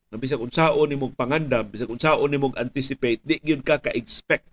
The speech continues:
di gyud ka ka-imagine nga ingon adto kalapad ang, ah, pagkagusbat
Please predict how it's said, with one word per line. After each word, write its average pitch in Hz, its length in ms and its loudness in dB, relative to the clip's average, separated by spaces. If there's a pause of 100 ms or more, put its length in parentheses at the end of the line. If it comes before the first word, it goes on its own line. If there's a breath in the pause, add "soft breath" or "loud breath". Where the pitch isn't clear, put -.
di 135 160 -8
gyud 147 240 -4
ka 143 160 2
ka-imagine - 2500 0
nga 120 80 0
ingon 131 160 0
adto 131 240 -2
kalapad 113 480 0 (480 loud breath)
ang, 101 400 -4 (240)
ah, 113 80 -4
pagkagusbat 123 800 0